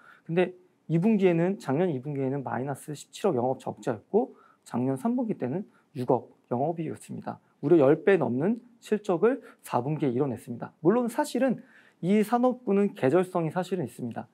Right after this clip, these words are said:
일 분기, 이 분기 때는 실적이 좀 안 좋고요. 어, 삼, 사 분기에 대부분 대기업이라든지 공공기관들은 비용 지출하기 때문에 삼, 사 분기에, 삼 분기와 사 분기에 연속적으로, 어, 실적이 좀 좋아지는 경향들이 있다라는 부분들도 같이 좀 참고해 주시면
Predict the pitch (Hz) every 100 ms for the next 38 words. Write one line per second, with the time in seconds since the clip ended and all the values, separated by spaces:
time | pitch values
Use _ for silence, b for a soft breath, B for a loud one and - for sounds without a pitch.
0 | _ - 233 247 254 220 160 139 170 156
1 | - 147 151 165 165 B - 233 233 190
2 | 175 175 123 143 - 160 160 b b b
3 | 127 208 262 294 240 202 147 135 151 151
4 | 135 123 151 147 139 127 123 127 175 175
5 | 131 147 135 123 123 120 135 151 156 -
6 | 127 - - 117 170 170 b b _ 254
7 | 302 320 285 214 185 131 120 131 - -
8 | 214 226 208 185 - 117 139 139 123 117
9 | 135 131 127 190 233 B B _ 120 190
10 | 226 196 170 127 123 135 156 131 127 135
11 | 120 123 127 143 113 151 139 127 127 123
12 | 123 117 240 B B B - 117 156 151
13 | 202 214 220 135 135 165